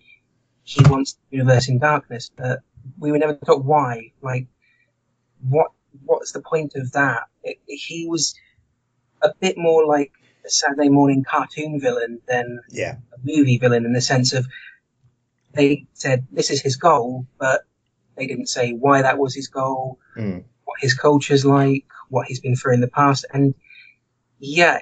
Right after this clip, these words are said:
Speaker 1: it was, if this was, if the Marvel Cinematic Universe was a T V show, this would be a Villain of the Week episode. It wouldn't be, like, a season arc.
Speaker 2: Yeah.
Speaker 1: And I think it's a shame that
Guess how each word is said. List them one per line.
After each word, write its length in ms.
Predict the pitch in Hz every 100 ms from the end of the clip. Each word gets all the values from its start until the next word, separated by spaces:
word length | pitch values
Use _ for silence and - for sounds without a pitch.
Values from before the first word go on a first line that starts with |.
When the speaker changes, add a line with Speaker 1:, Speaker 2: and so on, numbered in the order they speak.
| -
Speaker 1:
it 160 | 143
was, 640 | - 151 143 - - - - _
if 140 | - -
this 220 | - -
was, 580 | 175 160 - - - -
if 120 | - -
the 60 |
Marvel 440 | 170 175 165 151 143
Cinematic 320 | - 151 143 143
Universe 420 | 143 143 139 139
was 120 | 131
a 40 |
T 220 | - 139 131
V 160 | 143
show, 280 | - 123 120 - _ _ _ _ -
this 160 | 147 -
would 120 | 139
be 420 | 135 131 131 123
a 60 | 147
Villain 180 | 143 127
of 100 | 120
the 80 | 123
Week 200 | 139 139
episode. 280 | 127 - 113
It 140 | - 135
wouldn't 240 | 127 127
be, 160 | 123 117
like, 160 | 117 -
a 40 |
season 400 | 143 139 143 135 113 110
arc. 120 | 110 - _ -
Speaker 2:
Yeah. 200 | 95 - _ _ _ _ -
Speaker 1:
And 400 | 131 131 127 -
I 140 | 135
think 300 | 127 143 139 _ _ _ _ _ _ _ _ _
it's 160 | - -
a 60 | -
shame 400 | - 160 151 143
that 220 | 131